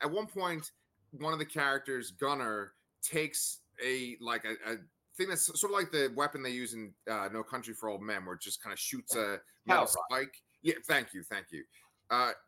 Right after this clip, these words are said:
Speaker 1: is it called a cattle
Speaker 2: No,
Speaker 1: prod?
Speaker 2: not cattle prod. Um, uh, oh my God, it's not a cattle prod 'cause that's just like a, a shock, like a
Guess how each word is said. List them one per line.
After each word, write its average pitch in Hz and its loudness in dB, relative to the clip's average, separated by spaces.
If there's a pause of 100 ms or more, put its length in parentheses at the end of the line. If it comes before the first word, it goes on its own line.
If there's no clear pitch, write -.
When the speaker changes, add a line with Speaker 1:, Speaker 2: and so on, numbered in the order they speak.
Speaker 1:
is 175 6
it 254 -2
called 311 0
a - -10
cattle 170 2
Speaker 2:
No, 160 12
Speaker 1:
prod? 156 10
Speaker 2:
not 156 8
cattle 127 6
prod. 113 6
Um, 120 6 (180)
uh, 117 4
oh 147 4
my 127 0
God, 120 4
it's - -18
not 117 0
a - -4
cattle 92 -2
prod 95 -4
'cause 113 -12
that's 120 0
just 123 -10
like 110 -6
a, 92 -4 (200)
a - -18
shock, 95 -2
like - -8
a 85 -8